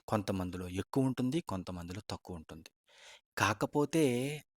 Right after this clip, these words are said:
వాళ్ళు చేసే ఆలోచనల ద్వారా మాత్రమే, వాళ్ళు చేసే పనుల ద్వారా మాత్రమే వాళ్ళలో ఉన్న పాజిటివ్ ఎనర్జీని, ఆ శక్తిని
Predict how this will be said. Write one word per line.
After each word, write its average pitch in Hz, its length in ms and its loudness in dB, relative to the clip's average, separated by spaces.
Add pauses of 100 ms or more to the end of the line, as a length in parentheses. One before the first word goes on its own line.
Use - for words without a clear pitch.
(1120)
వాళ్ళు 113 520 6
చేసే 120 380 4 (340)
ఆలోచనల 131 840 6
ద్వారా 117 400 2
మాత్రమే, 110 680 -4
వాళ్ళు 110 340 -2
చేసే 98 340 0
పనుల 101 380 -2
ద్వారా 110 340 -4
మాత్రమే 104 580 -6 (580)
వాళ్ళలో 113 520 2 (160)
ఉన్న 117 240 -12 (360)
పాజిటివ్ 110 640 0 (320)
ఎనర్జీని, 98 640 -2 (360)
ఆ 104 200 -2
శక్తిని 120 640 -2